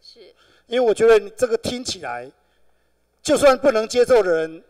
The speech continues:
Speaker 2: 他只是剩其中一小部分不能接受，大部分的部分是可以接受的。可是你知道吗？在外面的劳工团体，有一部分劳工团体把它讲得一文不值啊，讲得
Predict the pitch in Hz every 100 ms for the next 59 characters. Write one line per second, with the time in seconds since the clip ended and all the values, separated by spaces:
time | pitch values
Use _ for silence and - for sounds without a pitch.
0 | _ _ _ - 247 240 160 226 254 202
1 | - _ - 185 226 220 226 208 160 147
2 | 175 170 170 143 139 147 135 113 - _
3 | _ _ _ - 233 214 214 208 190 196
4 | 170 165 156 - 151 147 123 - _ _
5 | _ _ - 190 277 277 247 - _ _
6 | _ _ _ 160 180 254 240 220 220 -
7 | 254 247 254 247 220 214 220 240 190 202
8 | 202 185 202 233 214 196 214 208 202 175
9 | 185 190 151 180 220 175 180 196 - 131
10 | 123 147 165